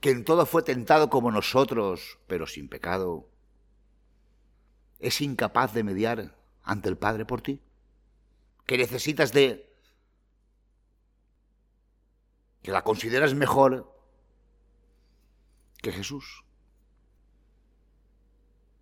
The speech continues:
Y si buscas un intercesor, ¿qué pasa con la persona del Espíritu Santo? Te recuerdo que tanto el Padre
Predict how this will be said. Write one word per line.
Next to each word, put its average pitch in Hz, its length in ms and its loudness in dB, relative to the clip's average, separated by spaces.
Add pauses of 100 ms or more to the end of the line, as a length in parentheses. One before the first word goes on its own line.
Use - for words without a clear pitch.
(540)
Y - 100 -8
si 80 120 -4
buscas 113 340 0
un 135 100 0
intercesor, 120 680 -2 (1000)
¿qué - 100 -14
pasa 85 260 -6
con 113 160 -6
la 117 100 -4
persona 131 300 -4
del 131 160 -4
Espíritu 135 400 -6
Santo? 156 460 -8 (2500)
Te 85 100 -8
recuerdo 123 760 0 (380)
que - 100 -10
tanto 76 280 -8
el - 100 -12
Padre 120 420 -2